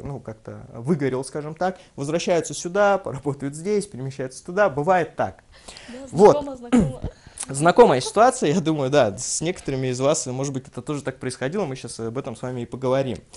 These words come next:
Speaker 1: Вот, ну и по большому счёту правая сторона квадранта, да, Кийосаки говорит о том, что это люди с, э, психологией богатого мышления, а левую сторону он называет люди с психологией бедного мышления. Он ни в коем случае не говорит о том, что это люди бедные и там волокущие жалкое существование, да,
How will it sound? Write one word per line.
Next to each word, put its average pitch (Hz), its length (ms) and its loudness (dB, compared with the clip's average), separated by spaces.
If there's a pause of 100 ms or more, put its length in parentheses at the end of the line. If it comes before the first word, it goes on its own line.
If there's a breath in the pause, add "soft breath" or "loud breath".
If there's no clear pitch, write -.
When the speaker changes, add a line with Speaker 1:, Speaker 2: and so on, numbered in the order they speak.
(400 loud breath)
Speaker 1:
Вот, 175 380 8
ну 185 120 2
и 240 160 4
по 220 100 -6
большому 202 360 4
счёту 190 260 0
правая 240 460 6
сторона 147 360 0
квадранта, 143 540 2
да, 156 160 2
Кийосаки 180 560 2
говорит 156 380 0
о - 20 0
том, 180 160 -2
что 156 200 -2
это 156 200 2
люди 156 340 0
с, - 300 -4
э, 147 180 4
психологией 151 600 -2
богатого 143 640 0
мышления, 117 720 -6
а 131 320 4
левую 202 380 4
сторону 190 440 0
он 165 160 0
называет 151 520 0
люди 151 260 -4
с - 160 -10
психологией 143 600 -6
бедного 131 480 0
мышления. 101 580 -8 (300 loud breath)
Он 143 400 0
ни 190 80 2
в - 80 -6
коем 170 200 2
случае 135 400 -6
не 123 120 -8
говорит 135 340 -4
о 139 60 -8
том, 139 160 -8
что 127 140 -8
это 123 140 -8
люди 127 240 -6
бедные 135 640 0
и 123 420 -6
там 104 320 -12
волокущие 120 840 -6
жалкое 123 460 -2
существование, 127 840 -4
да, 151 240 -2